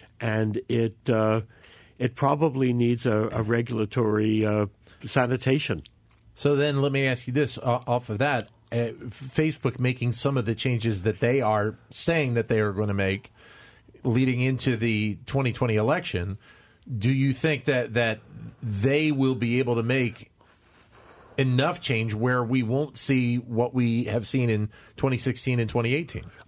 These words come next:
Speaker 1: I don't believe they want to. Uh, for,
Speaker 2: Okay.
Speaker 1: forgive me, but, uh, when I hear Mark talk about being proactive, that's, he's just talking about stalling. When he
Speaker 2: Right.
Speaker 1: talks about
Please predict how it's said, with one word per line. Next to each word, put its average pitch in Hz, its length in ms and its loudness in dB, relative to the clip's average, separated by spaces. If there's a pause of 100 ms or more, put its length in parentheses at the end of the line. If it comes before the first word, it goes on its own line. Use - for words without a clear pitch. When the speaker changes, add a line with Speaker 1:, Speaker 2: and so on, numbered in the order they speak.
Speaker 1:
I 127 100 2
don't 147 200 2
believe 120 340 0
they 120 100 2
want 120 280 0
to. 85 180 -2 (400)
Uh, 107 180 0
for, 117 220 -10
Speaker 2:
Okay. 113 140 -2
Speaker 1:
forgive 123 340 2
me, 104 260 2 (340)
but, 107 360 -2
uh, 107 220 2 (800)
when 123 200 4
I 123 140 4
hear 131 240 4
Mark 123 420 2
talk 120 320 -2
about 110 400 0
being 110 540 2
proactive, 101 1000 -2
that's, 139 280 -2
he's 156 200 -2
just 135 220 0
talking 110 360 -2
about 92 300 -2
stalling. 90 560 -8
When 110 140 -2
he 120 60 4
Speaker 2:
Right. 101 100 0
Speaker 1:
talks 131 260 0
about 113 400 0